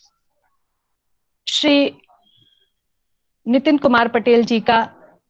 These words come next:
जो कि assistant professor माता गुजरी महाविद्यालय autonomous जबलपुर, directorate Indian Teach आईसीटी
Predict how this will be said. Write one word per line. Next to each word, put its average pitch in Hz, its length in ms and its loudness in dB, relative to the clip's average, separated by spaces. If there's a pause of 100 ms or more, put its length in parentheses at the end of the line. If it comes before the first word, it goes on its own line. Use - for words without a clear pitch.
जो 240 160 0
कि 254 140 -2
assistant 277 540 -2
professor 240 480 0
माता 214 400 -2
गुजरी 226 480 -4
महाविद्यालय 226 720 -2
autonomous 220 600 -4
जबलपुर, 233 640 -2 (680)
directorate 247 640 -2
Indian 254 380 2
Teach 240 340 -4 (300)
आईसीटी 240 800 -4